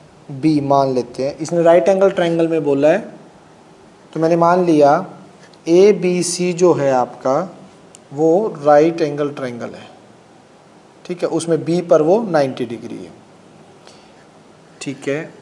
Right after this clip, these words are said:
उसके बाद ये कह रहा है कि hypotenuse is longest side to prove,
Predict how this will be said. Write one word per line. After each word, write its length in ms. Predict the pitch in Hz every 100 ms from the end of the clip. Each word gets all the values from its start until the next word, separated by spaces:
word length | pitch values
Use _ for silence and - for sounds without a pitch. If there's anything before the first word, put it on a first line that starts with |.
| -
उसके 280 | 175 170 196
बाद 380 | 160 160 170 185
ये 120 | 208
कह 180 | 208 170
रहा 140 | 151 147
है 280 | 190 240 - - - - - - - - _ -
कि 120 | 196
hypotenuse 720 | 160 175 180 233 233 233 240 - 202
is 160 | 180
longest 520 | 175 165 151 147 147 -
side 440 | 120 117 - - - - - - -
to 100 | 190 202 196
prove, 400 | 165 147 151